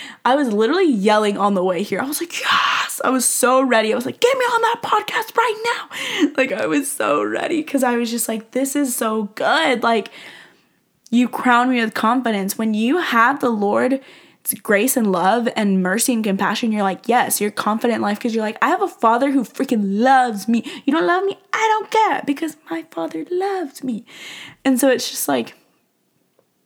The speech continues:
it's like he won. Like, everything, like, I really wanna encourage you guys today, like, anything you're battling with, just know that God has conquered it.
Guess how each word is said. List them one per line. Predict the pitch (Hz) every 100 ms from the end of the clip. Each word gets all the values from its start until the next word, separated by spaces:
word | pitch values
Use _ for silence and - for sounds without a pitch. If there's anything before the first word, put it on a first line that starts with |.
| _ - - _
it's | 226 247
like | 240 -
he | 262
won. | 214 240 339 180 -
Like, | 214 196 - - - - _ _ -
everything, | 269 285 285 269 -
like, | 233 -
I | 247
really | 214 196 240 277 277
wanna | 247 220
encourage | 208 - 240 226
you | 208
guys | 190 196 -
today, | 196 185
like, | 190 190 - - _ _ _ _ _ _ _
anything | 262 330 392 359 285
you're | 220 185
battling | 175 202 277 262 208 196
with, | 185 -
just | - 247 247
know | 269
that | 302 214
God | 214 247
has | 226
conquered | - 214 302 - -
it. | -